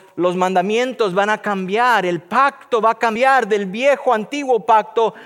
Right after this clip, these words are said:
o al nuevo pacto. Y el nuevo pacto, que es en la sangre de Cristo,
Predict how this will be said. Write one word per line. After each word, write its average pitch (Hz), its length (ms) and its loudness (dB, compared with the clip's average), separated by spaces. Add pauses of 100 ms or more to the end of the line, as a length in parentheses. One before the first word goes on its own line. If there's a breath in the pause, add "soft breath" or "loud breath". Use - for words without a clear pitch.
(120)
o 220 160 4
al 220 160 2
nuevo 302 360 2
pacto. 190 460 0 (160 loud breath)
Y 214 120 -2
el 220 120 0
nuevo 277 520 0
pacto, 214 400 2
que 240 100 -2
es 220 100 -4
en 240 120 -2
la 202 100 2
sangre 262 480 -2
de 208 240 -2
Cristo, 214 720 0